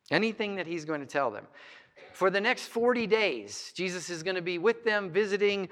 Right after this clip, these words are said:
opening their minds to the Scripture. He's gonna talk with them, teach them. And spiritual things are spiritually understood. They need the Holy Spirit to understand what he's going to teach them.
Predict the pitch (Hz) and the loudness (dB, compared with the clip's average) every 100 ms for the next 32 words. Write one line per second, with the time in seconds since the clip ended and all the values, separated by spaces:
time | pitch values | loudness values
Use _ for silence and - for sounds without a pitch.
0 | - - 202 247 233 226 214 208 196 196 | -10 8 12 12 12 8 6 4 6 6
1 | 196 190 - 175 160 - 190 - 185 170 | 6 2 -2 -2 -2 0 0 0 -4 -4
2 | 147 160 135 - 226 208 190 151 139 131 | -4 -4 -4 4 6 6 2 -2 -4 -8
3 | - 240 240 - 180 135 120 - - - | -4 -2 -2 -2 0 0 -4 -12 -20 -20
4 | - - - - 170 175 - - - 269 | -20 -20 -20 -6 -4 -4 -6 -4 2 4
5 | 277 - 226 180 - 233 190 185 180 160 | 2 2 0 2 2 2 0 -2 -2 -4
6 | - - 240 262 - 196 185 196 214 - | -6 0 2 2 0 -2 0 0 -4 -6
7 | 320 269 131 107 _ _ _ _ _ _ | -4 -2 -4 -10 _ _ _ _ _ _
8 | _ _ _ _ _ _ _ - 143 208 | _ _ _ _ _ _ _ -4 2 4
9 | 208 220 202 190 196 202 196 - - 226 | 4 -2 0 2 4 4 0 -6 -6 -2
10 | 196 160 170 170 165 156 - 247 277 214 | -2 -4 -6 -6 -6 -10 -10 -8 -8 -8
11 | 131 117 113 110 113 101 - 101 - - | -8 -8 -10 -8 -8 -8 -10 -12 -12 -14
12 | - | -16